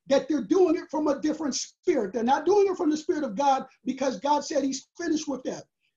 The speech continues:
These are some of the reasons why the church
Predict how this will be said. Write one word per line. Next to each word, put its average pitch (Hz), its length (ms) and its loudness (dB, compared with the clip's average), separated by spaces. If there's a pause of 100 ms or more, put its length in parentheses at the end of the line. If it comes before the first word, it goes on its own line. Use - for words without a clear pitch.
(200)
These 359 260 6
are 392 80 2
some 392 240 0
of 392 60 2
the 403 80 2
reasons 359 460 4
why 359 280 0 (1300)
the 247 140 6
church 370 580 0